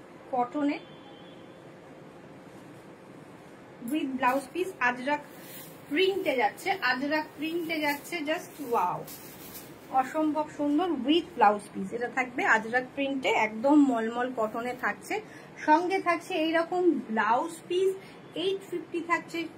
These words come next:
price, West বেঙ্গলে ফ্রি শিপিং এ পেয়ে যাচ্ছেন। এইট ফিফটি থাকছে price। আমি কয়েকটা শাড়ি নিয়েছি, quality খুব সুন্দর। Thank you নবনীতা ma'am, thank you, আহ, thank you লাইভে এসে review দেওয়ার জন্য, thank you। এটা থাকছে এইট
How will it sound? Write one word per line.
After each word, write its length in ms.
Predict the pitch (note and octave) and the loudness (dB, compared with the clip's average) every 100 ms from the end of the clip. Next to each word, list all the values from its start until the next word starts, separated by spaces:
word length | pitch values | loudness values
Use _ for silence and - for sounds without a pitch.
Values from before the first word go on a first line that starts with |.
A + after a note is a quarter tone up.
| - | -2
price, 360 | C#4 C#4 F4 G4 - - - | 2 4 4 -2 -8 -18 -2
West 240 | A#3+ B3+ B3+ | 2 2 0
বেঙ্গলে 400 | C4+ B3+ A#3 A#4 | -2 0 -2 -4
ফ্রি 120 | B3+ A3+ | -6 -10
শিপিং 220 | G#3 G3+ A#3 | -12 -10 -8
এ 20 | D#4 | -4
পেয়ে 140 | A3 | -4
যাচ্ছেন। 340 | F3+ - - G#3 - | -4 -10 -12 -14 -6
এইট 260 | E4 F#4+ - | -2 -2 -2
ফিফটি 280 | D4+ - D4 C4+ | -6 -4 -4 -2
থাকছে 280 | B3 - A#3 | -2 -4 -8
price। 340 | A3+ A#3 F#4+ F#4+ - - - - - | -4 -2 -2 -6 -14 -18 -18 -18 -6
আমি 240 | A#3+ C#4+ D4+ | 4 6 6
কয়েকটা 300 | C4+ C4 D4+ C#4+ | 4 0 0 0
শাড়ি 280 | B3+ A#3 | 0 0
নিয়েছি, 360 | B3+ B3 B3+ C#4+ C#4 | 0 0 0 0 -2
quality 380 | A#3 A#3 A#3 C#4+ C4+ | -2 -4 -4 -6 -4
খুব 120 | C4 - | -4 -4
সুন্দর। 240 | G#3+ G3+ G3 C4+ | -4 -4 0 8
Thank 240 | C#4+ D4 E4 | 10 10 8
you 80 | D#4 | 6
নবনীতা 480 | C#4+ C#4 C#4+ C#4 | 8 8 6 8
ma'am, 200 | C#4 C#4+ D4+ - | 6 8 4 0
thank 200 | B3 A#3+ C#4 | -6 -4 0
you, 80 | D4 | 0
আহ, 640 | - - - - - A3+ B3+ | -2 -14 -14 -10 -4 -2 2
thank 180 | C4 C4 | 4 4
you 80 | D#4+ D4+ | 6 8
লাইভে 260 | B3 B3 B3 | 8 6 6
এসে 400 | B3+ C4+ C4+ A#3+ | 6 4 4 4
review 300 | A3 G#3 A3+ | 0 -2 -2
দেওয়ার 280 | G#3+ G#3+ G3 | 2 4 2
জন্য, 160 | A3 B3 C4 | 0 -4 -6
thank 260 | G3+ G3 G3 B3+ | -6 -4 -6 -6
you। 100 | B3 - - - - - - - - - - - - - - - - - - - - - - - - - | -6 -8 -12 -12 -12 -12 -12 -10 -10 -10 -14 -16 -16 -16 -16 -18 -18 -20 -20 -20 -20 -20 -18 -18 -20 -10
এটা 180 | C4 D#4+ | 0 2
থাকছে 440 | D#4+ D4+ - F#4 - | 4 2 2 -8 -4
এইট 260 | D4 D4+ | -2 -2